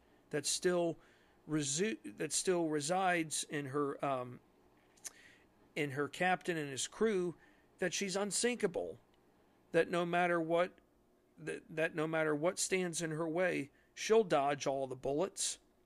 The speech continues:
and she'll set the record for getting, uh,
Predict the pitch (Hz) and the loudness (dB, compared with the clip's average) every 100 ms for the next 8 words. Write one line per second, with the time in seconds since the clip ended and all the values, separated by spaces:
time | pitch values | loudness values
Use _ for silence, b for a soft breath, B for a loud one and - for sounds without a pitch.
0 | _ _ _ - 156 147 - 202 202 196 | _ _ _ -6 -2 -2 2 4 4 2
1 | B B - - - 190 - 175 160 165 | B B -10 -2 2 2 2 2 4 4
2 | - 165 156 - 139 170 170 165 165 - | 2 -2 -2 -6 -4 -2 0 0 -4 -6
3 | 151 139 | -2 -2